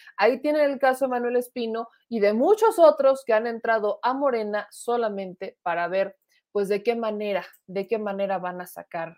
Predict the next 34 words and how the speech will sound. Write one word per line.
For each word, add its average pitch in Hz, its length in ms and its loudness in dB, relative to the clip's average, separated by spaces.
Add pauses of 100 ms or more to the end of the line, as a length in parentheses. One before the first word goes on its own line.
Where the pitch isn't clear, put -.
(120)
eh, 160 300 -16
un 196 180 -6
nuevo 175 260 -6
hueso, - 460 -20
de 175 160 -8
qué 190 140 -4
manera 180 340 -6
van 175 120 -6
a 175 40 -6
sacar 185 240 0
un 233 80 0
nuevo 285 160 4
hueso, 370 340 2 (380)
y 240 100 6
eso 247 160 10
está, 233 480 2
eso 226 220 -6
está 208 220 0
un 202 120 -8
poco 190 440 -6 (500)
o 214 140 0
mucho, 233 760 -4
muy 202 640 -4 (180)
peligroso - 680 -14 (600)
para 170 280 0
los - 440 -10
gobiernos, 175 580 -6
pues, - 200 -18
para 170 160 -10
los 185 120 -10
gobiernos, - 460 -10
¿verdad? 208 320 -6
Pero 180 140 0
bueno. - 160 -10